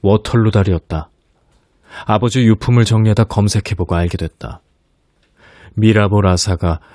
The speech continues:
왜 미라보 라사였는지 그 곡절은 다시 안개 속에 묻혔다.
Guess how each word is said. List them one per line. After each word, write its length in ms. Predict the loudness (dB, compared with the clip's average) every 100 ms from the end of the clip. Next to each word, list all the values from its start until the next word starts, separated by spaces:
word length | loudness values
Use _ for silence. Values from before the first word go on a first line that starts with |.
| -10
왜 280 | 0 4 4
미라보 420 | 2 2 2 2
라사였는지 720 | 2 2 0 -4 -4 -8 -12 -14 _ _ _ _ _ _
그 180 | -6 -6
곡절은 480 | -6 -8 -6 -4 -6 -10 _ _ _
다시 280 | -8 -4 0
안개 220 | 2 2
속에 240 | 0 -2 -6
묻혔다. 600 | -6 -8 -14 -8 -8